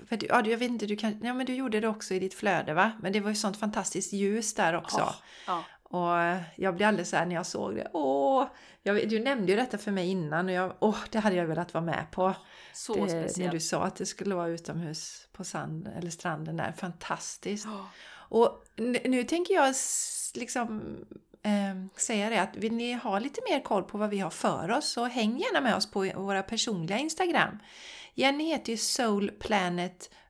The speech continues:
Speaker 1: understreck wellness.
Speaker 2: Mm.
Speaker 1: Och jag heter Jessica Isigran då.
Speaker 2: Ja.
Speaker 1: Eh, f-, för där, där håller vi ju våra stories igång ganska bra.
Speaker 2: Ja.
Speaker 1: Vi kan se, vi är inte lika flitiga med,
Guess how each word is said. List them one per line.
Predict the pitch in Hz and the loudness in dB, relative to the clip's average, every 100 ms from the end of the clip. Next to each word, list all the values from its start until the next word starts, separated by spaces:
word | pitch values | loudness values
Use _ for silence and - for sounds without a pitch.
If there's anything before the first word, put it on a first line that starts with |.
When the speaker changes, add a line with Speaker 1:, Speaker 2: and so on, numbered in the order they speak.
| _ | _
Speaker 1:
understreck | 220 208 170 170 - 180 180 | 4 4 4 -2 -2 -4 0
wellness. | 185 151 160 170 269 381 - - _ _ - _ | 0 0 0 4 4 4 -4 -10 _ _ -20 _
Speaker 2:
Mm. | 220 208 165 | -6 -4 -2
Speaker 1:
Och | 220 | 0
jag | 233 180 | 4 4
heter | 185 180 170 - 170 | 4 0 0 -2 -2
Jessica | 175 - - - - | 0 -2 -4 -2 -2
Isigran | - 180 - - - - - - | -2 -4 -4 -6 -4 -4 -2 -4
då. | - 160 - | -4 -8 -12
Speaker 2:
Ja. | 208 - - - | -10 -10 -14 -12
Speaker 1:
Eh, | - 170 170 | -8 -4 -4
f-, | - - - | -6 -10 -8
för | - 240 | -2 6
där, | 233 214 233 - | 8 8 4 -4
där | 233 262 247 | 4 6 6
håller | 302 440 262 359 | 6 4 4 4
vi | 359 | 4
ju | 262 | 4
våra | 320 294 233 | 4 4 4
stories | - - 233 185 220 - | 2 4 4 4 4 2
igång | 494 466 277 | 4 6 6
ganska | 233 254 - 185 | 6 4 4 4
bra. | 180 95 - | 4 4 2
Speaker 2:
Ja. | 403 - 262 | 2 2 2
Speaker 1:
Vi | - | 4
kan | 359 359 | 6 4
se, | - | 2
vi | 311 349 | 4 6
är | 381 | 6
inte | 370 | 4
lika | 311 330 233 | 2 4 2
flitiga | - 254 208 185 180 | 2 0 0 2 2
med, | 185 175 | 4 2